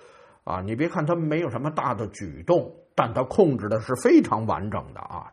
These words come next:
真够厉害的。那这出来一个张雪峰，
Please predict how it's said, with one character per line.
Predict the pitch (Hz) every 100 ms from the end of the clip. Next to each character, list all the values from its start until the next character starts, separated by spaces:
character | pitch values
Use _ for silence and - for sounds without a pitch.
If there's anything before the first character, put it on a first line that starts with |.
| -
真 | 240 262
够 | 175 120
厉 | 143 73
害 | - 71
的。 | _ _ _ _ _ _ _ _ _
那 | 214 202 185
这 | 190 185
出 | - 214
来 | 202
一 | 190
个 | 202
张 | 208 202
雪 | - 127
峰， | 208 240